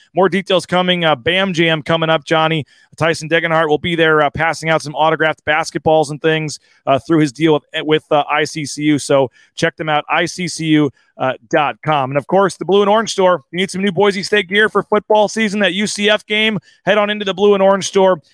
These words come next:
Get your gear, the blue and orange store dot com. And, uh, we really appreciate their support. If you're not in the Boise area, forty dollars, uh, order gets you free shipping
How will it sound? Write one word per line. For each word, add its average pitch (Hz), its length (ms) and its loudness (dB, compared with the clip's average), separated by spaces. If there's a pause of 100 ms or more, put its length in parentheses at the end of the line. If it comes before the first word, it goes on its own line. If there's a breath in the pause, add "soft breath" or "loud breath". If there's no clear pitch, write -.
(140)
Get 208 300 -2
your 208 80 -2
gear, 185 260 2
the 160 80 -2
blue 180 160 0
and 190 100 2
orange 190 220 2
store 190 320 2
dot 180 360 -2
com. 175 380 0 (300 soft breath)
And, 143 300 -4
uh, 143 200 4
we 151 120 2
really 165 200 2
appreciate 160 520 -2
their 165 160 4
support. 156 380 0
If 127 60 -4
you're 151 60 -4
not 165 200 -2
in 170 40 -16
the 160 60 -4
Boise 165 360 -2
area, 165 280 4 (280)
forty 185 320 0
dollars, 170 560 2
uh, 156 120 4
order 156 320 2
gets 143 180 -4
you 135 80 -4
free 185 340 0
shipping 127 560 -4